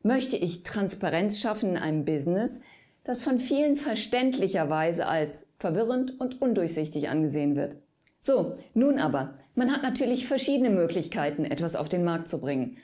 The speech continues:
Zum Beispiel eine Schmuckkollektion oder eine Creme. Dann geht man beispielsweise zu einem Full-Service-Lohn- oder Auftragshersteller, sagt diesem, was man gerne hätte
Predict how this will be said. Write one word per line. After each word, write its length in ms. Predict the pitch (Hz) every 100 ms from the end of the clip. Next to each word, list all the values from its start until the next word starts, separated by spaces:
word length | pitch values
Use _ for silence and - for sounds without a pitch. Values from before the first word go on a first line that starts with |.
| _
Zum 140 | - 254
Beispiel 300 | 220 - 147
eine 220 | 123 143
Schmuckkollektion 920 | - 247 254 220 202 202 214 202 190 - _
oder 340 | 220 233 226
eine 240 | 160 175 202
Creme. 400 | - 151 139 143 - - _ _ -
Dann 200 | 254 254
geht 180 | 214
man 180 | 196 156
beispielsweise 800 | 143 147 - 208 208 208 208 196
zu 140 | - 180
einem 200 | 165 160
Full-Service-Lohn- 1300 | - - 277 294 294 202 170 165 160 160 185 233 -
oder 280 | 165 -
Auftragshersteller, 1040 | - 240 - 170 165 - 156 - 170 226 - - _
sagt 280 | - 247 254
diesem, 240 | 262 220 190
was 160 | 180
man 160 | 185 156
gerne 240 | 147 139
hätte 420 | 156 262 - -